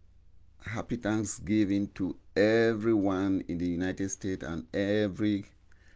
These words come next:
everywhere that you celebrate your Thanksgiving. I want to say happy Thanksgiving. May you stay safe out there.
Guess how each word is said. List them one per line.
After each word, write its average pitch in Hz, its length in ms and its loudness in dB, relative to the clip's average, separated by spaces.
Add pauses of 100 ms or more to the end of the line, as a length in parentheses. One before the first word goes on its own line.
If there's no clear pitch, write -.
(160)
everywhere 117 480 6
that 101 140 4
you 95 80 4
celebrate 87 520 -2
your 82 100 -4
Thanksgiving. 82 680 -4
I 67 60 -6
want 85 180 -4
to 82 80 -6
say 87 220 -6 (120)
happy 98 240 -6
Thanksgiving. 76 760 -6 (920)
May 87 140 -2
you 98 160 2
stay 98 300 0
safe 104 320 0
out 107 260 0
there. 110 240 0